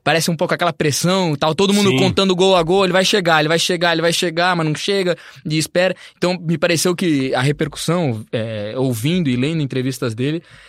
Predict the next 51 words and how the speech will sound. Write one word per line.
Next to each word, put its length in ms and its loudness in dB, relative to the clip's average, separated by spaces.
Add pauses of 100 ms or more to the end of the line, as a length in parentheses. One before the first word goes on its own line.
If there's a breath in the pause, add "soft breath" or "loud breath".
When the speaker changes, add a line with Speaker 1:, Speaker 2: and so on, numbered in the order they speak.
(160 loud breath)
Speaker 1:
que 100 -2
ele 340 0
tava 200 -4
mais 220 0
era 140 0
aliviado, 520 -2
que 80 -12
finalmente 340 -2
chegou 140 0
Speaker 2:
Finalmente 440 0
Speaker 1:
esse 100 -6
recorde. 220 2
Speaker 2:
tirou 20 2
Speaker 1:
E 40 2
Speaker 2:
isso 60 6
Speaker 1:
agora 220 4
Speaker 2:
das 60 2
Speaker 1:
ele, 100 2
Speaker 2:
costas. 260 0
Speaker 1:
isso, 300 0
e 60 -2
que 60 0
agora 220 0
ele 60 0
vai 80 0
poder 720 0
jogar 220 0
futebol, 480 0
e 40 -2
se 100 -2
a 40 2
bola 160 0
entrar, 540 0
Speaker 2:
É. 40 -2
Speaker 1:
porra, 360 -4
Speaker 2:
Ele, 140 2
Speaker 1:
entrou. 100 0
Speaker 2:
ele, 200 2
ele 120 0
que 80 -2
tinha 220 0
prometido 500 0
que 100 -6
ele 80 -2
encerrava 360 0
a 20 -2
carreira 260 0
no 100 -2
final 200 -4
da 80 -6
temporada, 540 -2